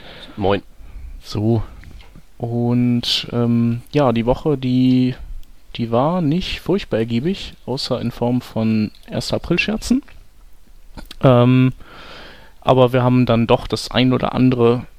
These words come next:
Speaker 2: ganz tief grabend gefunden. Und, ähm, ja, wir könnten loslegen mit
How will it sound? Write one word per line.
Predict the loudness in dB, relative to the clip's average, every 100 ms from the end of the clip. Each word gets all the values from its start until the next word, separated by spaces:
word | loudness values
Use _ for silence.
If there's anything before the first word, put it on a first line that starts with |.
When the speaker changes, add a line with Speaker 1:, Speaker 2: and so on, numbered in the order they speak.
| -18 0
Speaker 2:
ganz | 2 2 -2 -10
tief | -6 -6 -8 -16 -20 -12
grabend | 0 4 4 4 2 0
gefunden. | -6 2 4 4 2 0 -2 -10 -14 -20 -20 -18 -16 -16 -18 -18 -4
Und, | 2 4 4 4 0 -2 2
ähm, | 4 4 4 2 0 -8 -20 -20 -20 -20 -20 -20 -20 -20 -20 -6
ja, | 4 6 6 4
wir | -6 0 2 2
könnten | 2 2 2 0 0 2 2
loslegen | 2 0 0 -2 -2 0 0 2
mit | 0 -4 -12